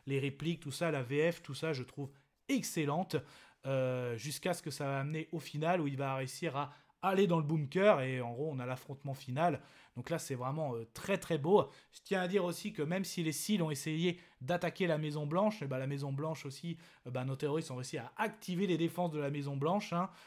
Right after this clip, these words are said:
Donc, euh, ça c'est vraiment, euh, pas mal du tout. Même si d'ailleurs, euh, à un moment, même Bannick, euh, on veut pas lui dire tout et lui dire, « Attends, euh, quand même... Euh,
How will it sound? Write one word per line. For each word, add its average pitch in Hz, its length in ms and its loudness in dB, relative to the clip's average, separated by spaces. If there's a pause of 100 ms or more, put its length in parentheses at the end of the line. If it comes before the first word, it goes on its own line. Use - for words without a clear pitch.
(160)
Donc, 127 260 -6
euh, 123 340 -2 (280)
ça 139 160 -10
c'est 127 120 -8
vraiment, 135 240 -4
euh, 117 80 -2
pas 143 180 -4
mal 143 180 -4
du 135 160 -4
tout. 175 200 0 (300)
Même 147 160 -4
si 135 140 -8
d'ailleurs, 139 340 0
euh, 120 300 0 (420)
à 123 60 -12
un - 20 -6
moment, 139 320 -2
même 143 180 -4
Bannick, 147 440 0
euh, 131 260 0
on 135 60 -2
veut 139 140 0
pas 160 120 0
lui 156 140 -2
dire 147 240 -2
tout 190 180 0
et 160 40 2
lui 156 140 -2
dire, « 156 240 0
Attends, 151 280 -4
euh, 123 120 -6
quand 131 120 -4
même... 151 260 -6
Euh, 117 120 -4